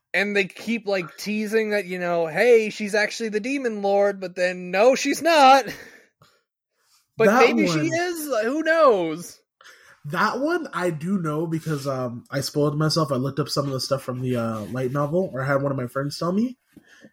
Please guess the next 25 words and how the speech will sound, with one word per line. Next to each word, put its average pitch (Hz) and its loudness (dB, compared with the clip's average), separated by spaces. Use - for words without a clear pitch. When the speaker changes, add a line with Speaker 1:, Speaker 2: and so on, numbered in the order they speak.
Speaker 2:
And 156 2
that 165 2
one 226 6
was 220 6
a 190 8
re-, 160 0
I 190 2
actually 233 4
really 190 6
like 151 2
what 147 -4
they 123 -4
did 147 -2
with 226 2
that. 294 4
I 156 4
just 165 -2
think 160 -4
the 123 -6
anime 143 -2
didn't 131 -6
handle 139 -6
it 113 -4
as 123 -8
well. 113 -8